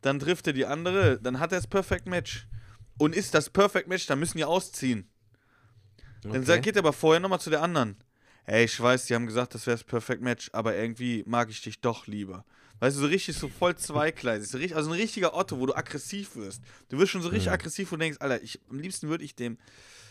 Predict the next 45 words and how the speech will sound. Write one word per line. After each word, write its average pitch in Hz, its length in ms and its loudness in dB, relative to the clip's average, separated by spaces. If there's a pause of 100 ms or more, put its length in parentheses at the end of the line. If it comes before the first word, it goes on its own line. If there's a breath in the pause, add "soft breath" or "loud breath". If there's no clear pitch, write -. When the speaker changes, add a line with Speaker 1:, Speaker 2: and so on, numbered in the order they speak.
(320 loud breath)
Speaker 1:
aber 147 180 4
zieh, 202 220 -6
zieh 214 120 -4
dir 208 100 2
Speaker 2:
Ja. - 40 2
Speaker 1:
mal - 100 2
rein. 123 340 0
Das - 180 -10
wär 151 80 -2
so 139 100 -4
mein, 139 300 0
Speaker 2:
Gut. 104 80 0
Speaker 1:
äh, - 0 -
Speaker 2:
Wie 127 260 -2 (160)
hei-, - 0 -
Speaker 1:
Trash-Tipp. 196 200 0
Speaker 2:
wie 202 100 0
heißt 262 200 -2
das 285 120 -4
jetzt 254 180 -6
nochmal? 233 360 -4 (520 soft breath)
Speaker 1:
Äh, 120 300 2
you, 143 300 2 (220)
Speaker 2:
You 151 120 2
Speaker 1:
are 180 120 6
Speaker 2:
are, 180 80 8
Speaker 1:
you 196 140 4
the 156 120 2
Speaker 2:
you 151 60 4
Speaker 1:
one? 156 220 6
Speaker 2:
are, - 60 -12
Speaker 1:
Are 170 200 6
you 160 140 6
the 131 120 2
one? 123 280 2 (220)
Are, 131 200 4
Speaker 2:
are 151 60 6
you 135 140 2
Speaker 1:
are 143 100 4
Speaker 2:
the 151 80 2
Speaker 1:
you 139 60 0
the 127 60 0
Speaker 2:
one? 120 220 0
Speaker 1:
one? - 40 -8
Speaker 2:
Okay. 78 280 -12